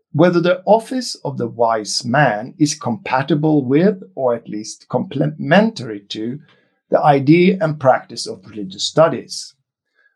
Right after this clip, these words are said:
or if a Catholic religious studies must do without absolute wisdom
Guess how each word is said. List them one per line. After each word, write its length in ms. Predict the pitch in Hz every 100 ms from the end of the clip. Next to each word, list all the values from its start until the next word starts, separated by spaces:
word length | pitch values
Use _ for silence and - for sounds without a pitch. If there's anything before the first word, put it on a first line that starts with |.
| _ _ _ _ -
or 400 | 185 240 254 - _ _ _
if 220 | - 165 165
a 260 | 160 - _ _ _
Catholic 500 | - 220 233 175 -
religious 400 | 135 127 117 113
studies 480 | - 120 117 127 -
must 300 | 143 147 147
do 140 | 180
without 680 | 170 170 170 190 190 131 - 110
absolute 500 | 104 - 113 98 95
wisdom 520 | 95 - - 95